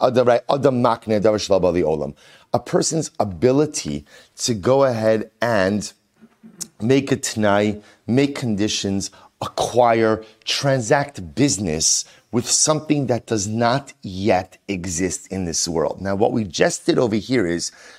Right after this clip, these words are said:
the Gemara just went on record as saying Rabbi Akiva holds Adam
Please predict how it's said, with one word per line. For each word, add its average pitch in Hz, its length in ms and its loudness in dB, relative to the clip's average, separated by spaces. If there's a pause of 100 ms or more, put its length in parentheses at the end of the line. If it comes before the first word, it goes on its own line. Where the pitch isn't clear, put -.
(100)
the 120 100 0
Gemara 151 260 2
just 131 200 -4
went 123 140 2
on 110 140 2
record 117 300 0
as 95 100 -2
saying 107 220 -2
Rabbi 101 240 0
Akiva 113 480 0
holds 139 520 0 (400)
Adam 165 360 2